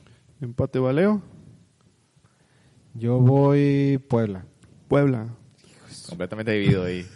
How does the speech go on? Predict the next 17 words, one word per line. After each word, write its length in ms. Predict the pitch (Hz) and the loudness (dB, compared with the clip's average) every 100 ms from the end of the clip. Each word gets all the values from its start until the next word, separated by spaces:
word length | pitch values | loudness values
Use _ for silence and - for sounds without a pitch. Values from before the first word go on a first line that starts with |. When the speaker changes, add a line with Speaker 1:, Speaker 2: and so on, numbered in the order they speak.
| - | -14
Speaker 2:
Sí, 160 | 113 113 | -8 -4
llevo 600 | 135 120 120 139 170 196 - | -2 -2 -2 0 -2 -4 -12
Speaker 1:
<laughs> 140 | - - | -20 -8
Speaker 2:
dos 220 | 123 127 | -4 -2
visitantes 640 | 143 143 135 117 117 110 104 - | -2 -6 -6 -6 -6 -8 -8 -6
ya. 60 | - 202 - | -2 -4 -2
<laughs> 80 | - 123 - 120 117 117 - - _ _ - - - - | -4 -2 -2 -2 -6 -8 -12 -18 _ _ -20 -20 -16 -6
Speaker 1:
Pasando 380 | 151 170 196 196 | -2 0 0 -2
a 20 | |
partidos 340 | 175 160 196 185 | -4 -2 0 2
del 140 | 165 | 0
sábado, 340 | - 214 220 208 | -2 -2 -2 0
Monterrey 880 | 170 156 156 147 185 226 247 240 - - | 0 0 -2 -2 -2 -2 -4 -10 -18 -6
estrena 460 | 147 - 170 190 202 | -4 -4 -6 -4 -2
campeonato 600 | 175 156 160 180 185 190 | -4 -2 -2 -2 -4 -6
contra 320 | 180 185 196 | -6 -6 -8
Morelia 760 | 180 165 175 185 185 196 190 | -6 -4 -4 -4 -4 -6 -8